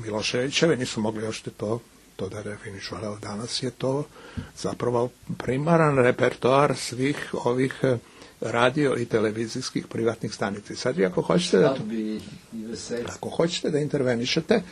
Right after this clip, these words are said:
Speaker 1: onda se svi pozivaju na Slobodan, na Evropsku uniju, koja je tu donela zapravo dosta loš, loš, ovaj, e, loše rezultate, da vi sad,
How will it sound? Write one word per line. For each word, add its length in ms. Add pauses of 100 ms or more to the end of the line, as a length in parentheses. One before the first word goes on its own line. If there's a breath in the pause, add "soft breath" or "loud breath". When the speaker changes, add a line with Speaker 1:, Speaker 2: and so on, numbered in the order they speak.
(580 loud breath)
Speaker 1:
onda 200
se 140
svi 140
pozivaju 460
na 100
Slobodan, 520
na 80
Evropsku 420
uniju, 240
koja 240
je 80
tu 160
donela 260
zapravo 300
dosta 240
loš, 360
loš, 340 (300)
ovaj, 380
e, 60 (920 loud breath)
loše 320
rezultate, 800
da 140
vi 140
sad, 180